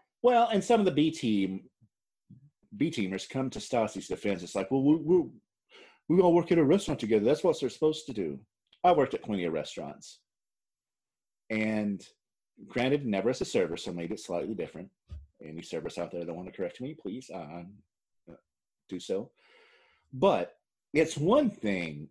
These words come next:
if your server friend is busy and you like, "Oh, okay, let me take this refill to their table." It's another thing if they just have a Stassi moment and just leave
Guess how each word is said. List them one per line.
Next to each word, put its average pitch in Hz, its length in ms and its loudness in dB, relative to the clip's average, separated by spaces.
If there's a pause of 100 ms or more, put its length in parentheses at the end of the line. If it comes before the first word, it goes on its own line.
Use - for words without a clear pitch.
if 120 220 2
your 104 180 0
server 123 380 0
friend 98 260 -4
is 85 140 -6
busy 95 580 -4 (680)
and 113 160 2
you 113 160 4
like, 95 280 0 (100)
"Oh, 113 240 8
okay, 104 300 2
let 98 140 0
me 98 120 -4
take 101 340 -2
this - 520 0 (560)
refill 101 500 2
to 95 140 -4
their 87 120 0
table." 76 480 -2 (400)
It's 190 180 4
another 147 320 6
thing 101 280 0
if 95 120 -4
they 110 140 4
just 104 420 2 (1080)
have 120 160 2
a - 20 -2
Stassi 110 500 0
moment 90 340 -4
and 95 100 -6
just 95 220 -4
leave 87 640 -4